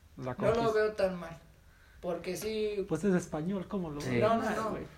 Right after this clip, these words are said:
Speaker 2: O sea,
Speaker 3: Le
Speaker 2: ocurrieron,
Speaker 3: benefició nuestro oro, ¿no?
Speaker 2: ocurrieron muchas cosas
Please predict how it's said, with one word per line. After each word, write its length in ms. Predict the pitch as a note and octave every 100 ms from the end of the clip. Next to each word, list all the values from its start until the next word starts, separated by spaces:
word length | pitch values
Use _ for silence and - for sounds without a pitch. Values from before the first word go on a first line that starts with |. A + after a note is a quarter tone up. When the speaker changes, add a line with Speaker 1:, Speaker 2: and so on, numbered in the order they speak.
| -
Speaker 2:
O 80 | F#3+
sea, 180 | E3 F#3 F3+
Speaker 3:
Le 60 | F3+
Speaker 2:
ocurrieron, 300 | F3 A#2 B2
Speaker 3:
benefició 440 | D3 - A#2+ C#3
nuestro 400 | C#3+ C3+ B2 A#2+
oro, 240 | D3+ D#3+ D3
¿no? 200 | D#3 F3+
Speaker 2:
ocurrieron 580 | F#3 - G3 A3+ A#3+ A#3+
muchas 340 | A3+ A#3 G#3+
cosas 500 | - G#3+ G#3+ G#3 F#3+